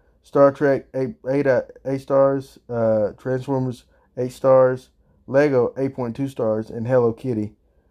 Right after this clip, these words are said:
has seven point seven stars. So, uh, the third and season, which is the latest season,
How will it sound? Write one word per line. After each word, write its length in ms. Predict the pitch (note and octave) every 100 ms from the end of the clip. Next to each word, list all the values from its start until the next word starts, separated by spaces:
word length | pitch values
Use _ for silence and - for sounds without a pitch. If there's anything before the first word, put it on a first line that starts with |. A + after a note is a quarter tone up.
| _ -
has 500 | A2 A2 G#2+ G2+ -
seven 400 | - B2+ A2 G#2+
point 300 | A2 F#2 -
seven 400 | - A#2 F#2+ F#2
stars. 500 | - - - - _
So, 260 | - - - _ _ _ _ -
uh, 220 | C#3+ C3+
the 180 | A#2+ A2+ -
third 400 | E3 F3 F3 -
and 220 | C#3+ C3+ _ _
season, 640 | _ - E3 D3+ D3+ D3 - -
which 220 | C3 B2
is 180 | B2 A2
the 120 | A2
latest 500 | A2 A2 C3 B2+ A2
season, 400 | A2+ G#2+ G#2+